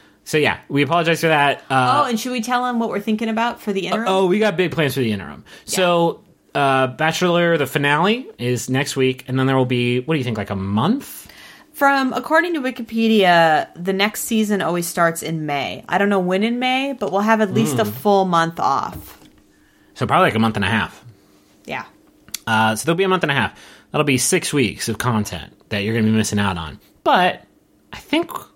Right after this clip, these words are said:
Speaker 1: we got an idea. I think it's a good one.
Speaker 2: Yeah, we wanna stick with our,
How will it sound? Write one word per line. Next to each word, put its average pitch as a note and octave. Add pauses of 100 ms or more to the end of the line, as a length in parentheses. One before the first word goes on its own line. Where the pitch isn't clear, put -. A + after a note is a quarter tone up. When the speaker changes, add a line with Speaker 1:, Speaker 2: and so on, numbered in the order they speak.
(400)
Speaker 1:
we F3+
got G3
an F#3+
idea. E3
I C3
think C4
it's D#4
a F#3+
good E3+
one. E2+ (560)
Speaker 2:
Yeah, B3+
we C4
wanna F4+
stick C#4+
with A3+
our, F3+